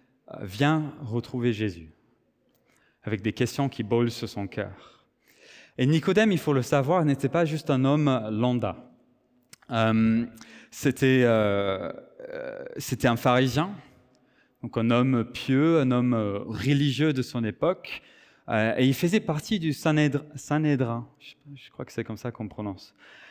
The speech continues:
c'est-à-dire l'Assemblée législative d'Israël et le tribunal suprême. Donc voilà, on a un homme qui, euh, participe peut-être à la ministère de la Justice et à, à l'Assemblée na-, nationale, si vous voyez un peu le, le type de personne. C'est un homme, euh,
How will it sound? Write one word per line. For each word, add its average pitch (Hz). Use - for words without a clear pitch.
c'est-à-dire 160
l'Assemblée 170
législative 156
d'Israël 147
et 131
le 120
tribunal 147
suprême. 117
Donc 98
voilà, 127
on 120
a 120
un 117
homme 165
qui, 143
euh, 107
participe -
peut-être 143
à 127
la 117
ministère 139
de 139
la 131
Justice 123
et 120
à, 113
à 120
l'Assemblée 127
na-, 131
nationale, 123
si -
vous 101
voyez 110
un 110
peu 127
le, 107
le 117
type 127
de 131
personne. 107
C'est -
un 143
homme, 165
euh, 113